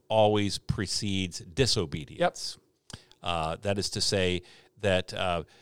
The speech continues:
Speaker 1: uh, faith is taking God at his word, and, uh, that always comes before obedience. Otherwise, it would be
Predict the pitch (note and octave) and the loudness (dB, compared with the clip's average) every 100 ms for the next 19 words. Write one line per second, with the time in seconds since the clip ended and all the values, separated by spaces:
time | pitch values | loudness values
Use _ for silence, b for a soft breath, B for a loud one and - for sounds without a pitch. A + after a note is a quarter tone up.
0 | b F#2+ F2 - - D#3 D3+ - G2+ - | b -6 -6 -6 4 4 4 0 -4 0
1 | A#2+ - G2 F#2 G2 F#2 E2+ D2+ F#2+ F2 | 0 0 -4 2 2 2 -2 -4 -4 -2
2 | D#2 G#2 - b b _ G2 F#2 F2+ F2 | -4 -8 -18 b b _ -2 0 0 -2
3 | F2+ F2 F2 F#2 G#2+ G#2+ A#2+ B2+ A#2 - | -6 -6 -6 0 0 2 4 4 4 2
4 | C3+ A#2+ G2 - F#2+ - F#2+ F2+ E2+ G#2+ | 0 0 -2 -6 -10 -4 -2 -2 0 0
5 | G#2 C#2 C2+ - - F#2 F2 E2 D#2+ - | 0 -4 -12 -12 -8 -6 -4 -4 -6 -8
6 | F2 D#2+ E2 D2+ | -10 -10 -10 -12